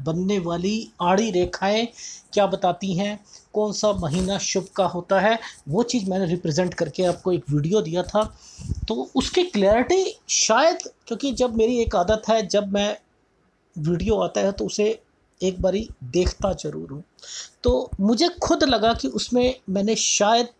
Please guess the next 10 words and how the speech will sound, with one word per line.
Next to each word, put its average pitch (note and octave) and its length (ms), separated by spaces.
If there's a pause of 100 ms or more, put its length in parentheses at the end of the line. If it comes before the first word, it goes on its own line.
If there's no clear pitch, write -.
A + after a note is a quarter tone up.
थोड़ी B3 260
सी A3+ 140
बातें F3 320
और F#3+ 420
बतानी E3+ 420
चाहिए E3 460
थी, D3+ 220 (600)
थोड़ी A#3+ 220
सी C4 160
और A#3 220